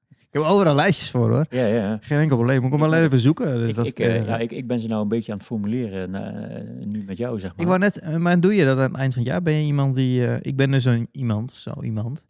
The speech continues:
Speaker 2: Ja.
Speaker 1: die lijstjes maakt aan het eind van het jaar. En die gaat, die ook wil, eh, ik kijk ook graag terug voor wat heb ik allemaal afgelopen jaar allemaal mogen doen. En waar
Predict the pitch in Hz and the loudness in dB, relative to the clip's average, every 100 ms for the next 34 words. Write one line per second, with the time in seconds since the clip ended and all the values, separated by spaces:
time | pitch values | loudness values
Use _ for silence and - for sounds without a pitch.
0 | _ 104 92 - - 110 104 104 104 117 | _ -12 -12 -14 -8 -4 -2 -2 -4 -6
1 | 107 98 98 101 101 110 101 98 - 110 | -6 -4 -4 -8 -8 -6 -6 -6 -8 -8
2 | 104 104 107 101 - - 123 113 117 127 | -8 -6 -6 -6 -10 -20 -10 -4 -4 -2
3 | 123 113 113 120 - _ _ _ _ 123 | 0 2 0 -4 -12 _ _ _ _ -2
4 | 113 107 135 - 135 147 135 - 127 - | -2 0 -2 0 0 0 -2 0 0 0
5 | - 123 123 135 120 123 117 120 110 101 | 0 0 2 0 0 -2 -2 -2 0 -2
6 | 143 - 120 107 117 107 110 110 107 104 | -6 -2 0 0 0 0 2 2 2 0
7 | 110 113 113 90 - | 0 0 0 -4 -4